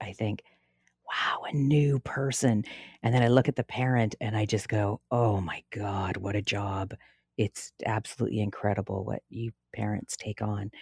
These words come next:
And, um, and you're right, it never ends. You know, I lived with my grandmother for many years into her late eighties.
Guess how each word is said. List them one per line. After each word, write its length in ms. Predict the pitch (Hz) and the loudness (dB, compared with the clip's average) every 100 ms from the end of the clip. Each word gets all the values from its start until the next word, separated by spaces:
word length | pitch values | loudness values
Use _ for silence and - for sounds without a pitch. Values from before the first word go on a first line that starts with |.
| - - - - _ _ _ - | -20 -20 -20 -20 _ _ _ -6
And, 380 | 110 107 110 107 | -4 -4 -4 -2
um, 380 | 104 101 107 - 127 | -2 -2 -4 -2 6
and 120 | 120 | 8
you're 160 | 113 | 8
right, 400 | 107 113 107 113 - | 8 6 6 2 2
it 180 | 117 123 | 2 4
never 340 | 117 110 104 | 4 4 4
ends. 560 | 101 95 104 - - _ _ _ - | 2 2 -2 -6 -12 _ _ _ -6
You 160 | 104 113 | 0 2
know, 120 | 104 | 2
I 220 | 107 104 _ | 2 0 _
lived 180 | 117 110 | -2 -2
with 120 | 101 107 | -2 -2
my 100 | 101 | 0
grandmother 560 | 110 110 107 104 101 | 0 2 0 0 -2
for 140 | - 107 | -2 -2
many 280 | 107 113 | 0 2
years 400 | 113 110 107 107 | 2 2 2 0
into 240 | 104 104 113 | -2 -2 0
her 440 | 107 104 101 - _ | 2 2 0 -4 _
late 320 | 104 104 110 113 | -6 0 2 4
eighties. 520 | 110 107 98 104 | 2 0 -2 -6